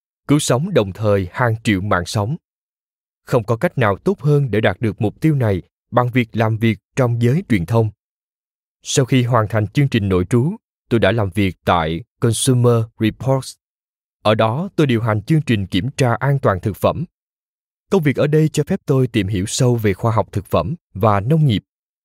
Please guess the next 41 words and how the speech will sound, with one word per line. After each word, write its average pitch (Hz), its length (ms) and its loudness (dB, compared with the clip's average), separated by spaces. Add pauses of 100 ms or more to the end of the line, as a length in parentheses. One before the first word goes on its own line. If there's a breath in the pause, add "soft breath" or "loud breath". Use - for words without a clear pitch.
tận 120 200 2
dụng 110 120 0
sức - 260 -4
mạnh 95 300 0
của 92 280 -2
thương 131 200 0
hiệu 87 280 0
đáng 107 340 -2
tin 113 160 2
cậy 85 180 -2
nhất 131 220 2
ở 92 140 -2
Mỹ 98 300 0 (200)
để 95 180 2
giáo 135 160 2
dục 113 200 -2
người 110 120 0
tiêu 160 200 2
dùng 104 220 0 (340)
và 117 100 2
cổ 110 220 0
vũ 101 360 0
cho 135 160 0
những 110 300 -2
thay 151 180 2
đổi 101 340 0
ý 139 140 0
nghĩa 147 340 0 (260)
trong 113 220 2
an 127 200 0
toàn 98 180 0
thực 92 160 -4
phẩm 107 280 -2 (260)
và 98 360 0
phát 196 300 -4
triển 104 200 -2
bền 104 160 0
vững. 92 240 -4 (1600)
Còn 120 160 2
bây 151 100 4
giờ, 117 260 2